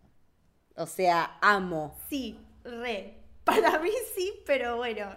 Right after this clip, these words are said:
Speaker 2: nada, queda a libre interpretación. Em,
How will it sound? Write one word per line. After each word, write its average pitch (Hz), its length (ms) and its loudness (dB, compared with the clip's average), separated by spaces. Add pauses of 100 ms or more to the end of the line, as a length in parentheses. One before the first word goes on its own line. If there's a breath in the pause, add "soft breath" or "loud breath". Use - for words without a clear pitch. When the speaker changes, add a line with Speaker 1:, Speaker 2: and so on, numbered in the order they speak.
(200)
Speaker 2:
nada, 214 540 -8
queda 247 380 -6
a - 200 -8
libre 262 280 -8
interpretación. 220 1000 -8 (480 soft breath)
Em, 196 960 -6